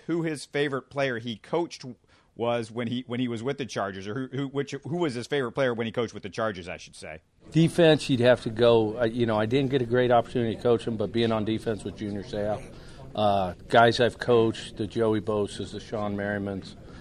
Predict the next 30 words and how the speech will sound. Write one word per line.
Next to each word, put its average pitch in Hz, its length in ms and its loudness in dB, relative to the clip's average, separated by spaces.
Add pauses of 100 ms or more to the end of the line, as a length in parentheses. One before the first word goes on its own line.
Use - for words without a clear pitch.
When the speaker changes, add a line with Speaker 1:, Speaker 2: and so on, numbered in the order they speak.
(260)
Speaker 2:
uh, 104 120 -4
Melvin 101 380 0
Ingram, 98 600 0
just, - 300 -2
uh, 101 400 2 (500)
some, 101 380 0 (120)
some 101 280 -2
really 104 400 6
outstanding 101 680 0
players 101 480 -2
to 98 80 -4
see 98 360 -2 (100)
not 107 240 2
only, 101 460 2 (580)
uh, 95 280 -2 (220)
how 113 140 6
they 107 160 4
prepared 110 480 2
in 101 100 -2
the 101 120 0
off 104 200 0
season, 101 420 -4
but 95 140 -4
their 101 120 -2
work 95 280 -2
ethic 90 360 -6
during 95 260 -4
the 92 60 -6
season. 92 440 -6
I, 90 120 -8